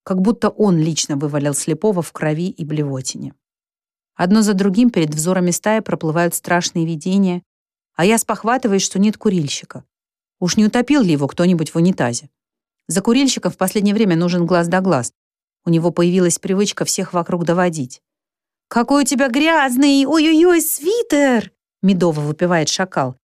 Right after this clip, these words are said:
«Где? О, где же ты так испачкался?» Бледный, игнорируя шакала, валится на кровать. Лэри, тряся обрывками бакенбард над чашкой чая, подмигивает Горбачу.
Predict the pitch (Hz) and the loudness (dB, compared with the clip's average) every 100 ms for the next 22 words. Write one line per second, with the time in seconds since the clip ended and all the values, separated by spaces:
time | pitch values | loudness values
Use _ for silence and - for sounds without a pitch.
0 | _ 196 185 294 339 247 - 302 285 226 | _ -2 0 2 2 0 0 0 2 2
1 | 349 370 349 339 320 302 262 - 180 233 | 2 2 0 0 0 0 -2 -2 -2 0
2 | 233 - 160 - 143 143 - _ _ _ | -2 -8 -8 -8 -8 -12 -16 _ _ _
3 | _ _ _ _ - 175 226 240 185 151 | _ _ _ _ -2 2 2 4 2 2
4 | 170 180 196 156 - 160 220 220 165 175 | 0 2 2 0 -2 -4 -2 0 0 -2
5 | 165 - 156 151 147 147 135 - _ _ | -2 -4 -4 -4 -6 -8 -10 -12 _ _
6 | _ _ _ _ _ - 190 196 180 180 | _ _ _ _ _ 0 0 2 0 -2
7 | - 170 165 170 - 160 151 156 - 160 | -2 -2 0 -2 -2 -2 -2 -2 -2 0
8 | 160 151 156 151 160 143 156 - 190 185 | 0 0 -4 -2 -4 -4 -8 -4 0 0
9 | 175 165 180 165 165 156 151 151 156 151 | 0 0 0 0 0 -2 0 -2 -2 -4
10 | - 143 | -6 -10